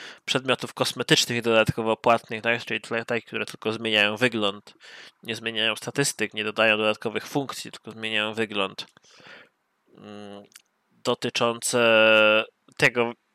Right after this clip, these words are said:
w ogóle, w jaki sposób wydaje się grę. Aktualnie jest, no już od dłuższego czasu jest taka moda na gry, usługi. Mm, czyli, że nie, że wy-,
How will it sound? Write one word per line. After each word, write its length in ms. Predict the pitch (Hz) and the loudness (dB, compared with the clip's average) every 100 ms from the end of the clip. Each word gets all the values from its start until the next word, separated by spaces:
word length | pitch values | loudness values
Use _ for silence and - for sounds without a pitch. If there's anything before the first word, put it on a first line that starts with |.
| - | -8
w 100 | 127 | -4
ogóle, 340 | 123 123 123 | -2 2 4
w 40 | 120 | 4
jaki 220 | 120 135 | 0 -2
sposób 480 | - - 160 135 117 | 0 2 2 2 -2
wydaje 460 | 117 107 104 107 | 0 4 4 4
się 160 | - 110 | 2 -2
grę. 300 | 110 101 98 _ - - - _ _ _ _ _ _ _ _ _ | 0 2 2 _ -14 -14 -16 _ _ _ _ _ _ _ _ _
Aktualnie 680 | - - - 131 139 131 127 | -12 -10 -2 6 8 8 4
jest, 320 | 117 117 - _ - - _ _ _ _ _ _ _ _ _ _ - | 2 0 -2 _ -20 -20 _ _ _ _ _ _ _ _ _ _ 0
no 200 | 185 208 | 6 6
już 100 | 117 | 4
od 140 | 104 | 0
dłuższego 400 | 101 - 123 110 | -4 0 0 2
czasu 280 | - - 135 | 4 4 4
jest 100 | 113 | -2
taka 200 | 107 113 | -4 -6
moda 440 | 113 135 127 113 | 0 4 6 6
na 200 | 107 107 | 4 0
gry, 400 | 104 113 113 107 110 _ _ _ _ _ _ _ _ - - - - - _ - | -2 0 0 0 -6 _ _ _ _ _ _ _ _ -20 -20 -20 -20 -20 _ -16
usługi. 540 | - - - 165 113 - _ _ _ _ _ _ _ _ _ - | -4 2 4 4 0 -10 _ _ _ _ _ _ _ _ _ -18
Mm, 300 | 117 113 113 | -14 -14 -14
czyli, 360 | - - 110 110 | -12 -10 -6 -6
że 140 | 110 | -2
nie, 160 | 151 170 | 4 6
że 140 | 123 | 4
wy-, 220 | 107 110 | 2 -2